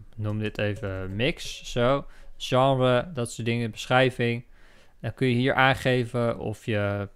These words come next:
eh, schuttingtaal gebruikt of niet. Je kunt zelfs nog een albumcover hier invoegen. Kun je het forkable maken, dus dan kunnen andere mensen binnen de BandLab community weer, eh,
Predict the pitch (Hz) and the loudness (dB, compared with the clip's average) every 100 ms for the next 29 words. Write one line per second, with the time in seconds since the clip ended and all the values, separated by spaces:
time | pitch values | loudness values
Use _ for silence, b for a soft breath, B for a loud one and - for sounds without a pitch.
0 | - 104 - 160 160 143 - 151 147 135 | -12 -10 -6 -4 -4 -4 6 8 8 6
1 | 135 131 151 117 - 131 131 - 120 - | 8 8 8 0 -2 -2 -2 -4 -4 0
2 | 123 117 113 - 165 165 143 - 180 165 | -2 -2 -6 0 2 2 -2 4 6 8
3 | 160 156 147 143 139 - 147 147 143 - | 6 2 2 0 0 -4 -4 -4 -4 -8
4 | - 147 - 127 123 B B B - - | -4 -2 0 -4 -6 B B B -10 -4
5 | 123 117 - - - - - 160 208 202 | 0 -2 -4 -10 -12 -6 2 4 4 2
6 | 175 180 180 165 175 185 147 - 120 131 | 2 2 4 6 6 4 -2 -4 -4 -2
7 | 127 139 147 139 139 - 117 127 143 127 | 2 0 2 -2 -2 -4 0 0 0 -2
8 | 113 127 - 131 - 123 127 127 120 - | -2 -2 -2 -4 -2 -4 -4 -6 -6 -4
9 | 117 104 b b - 117 110 110 - 117 | -4 -6 b b -10 -2 0 0 -2 -4
10 | 107 | -4